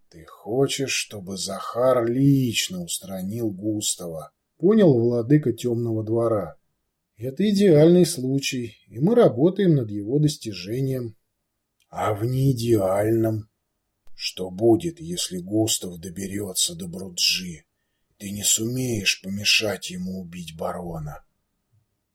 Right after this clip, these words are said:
Мы все равно не останемся без истинного кардинала, пообещал Сантьяго. Уверен, Густав согласится обменять вторую драконью иглу на алое безумие.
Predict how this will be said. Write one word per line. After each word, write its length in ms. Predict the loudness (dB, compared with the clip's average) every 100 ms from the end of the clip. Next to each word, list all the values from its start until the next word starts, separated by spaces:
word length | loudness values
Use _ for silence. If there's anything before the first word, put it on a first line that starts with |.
| _
Мы 260 | -12 -10 -8
все 260 | -8 -6
равно 380 | -4 -4 2 4
не 160 | 6 6
останемся 760 | 4 -2 2 6 6 4 0
без 300 | 0 -2 -2
истинного 540 | -6 -6 -4 0 0 -2
кардинала, 880 | -4 -8 -10 -12 -2 2 4 2 _ _ _ _
пообещал 580 | -2 -2 -2 -2 0 0
Сантьяго. 840 | 0 -2 -4 -6 0 0 0 -2 -4 _ _ _ -2
Уверен, 800 | 2 2 4 6 6 6 0 -10 _ _ -16
Густав 440 | 4 4 4 -2
согласится 840 | -4 -6 -4 -4 0 2 2 2 -4
обменять 520 | -6 0 4 4 4
вторую 500 | -2 -4 4 6 6
драконью 680 | 2 -2 0 -2 0 -2 -4
иглу 540 | 2 6 6 6 2 _
на 280 | -6 -4 0
алое 220 | 2 2
безумие. 800 | 2 -2 -4 0 0 0 -4 -10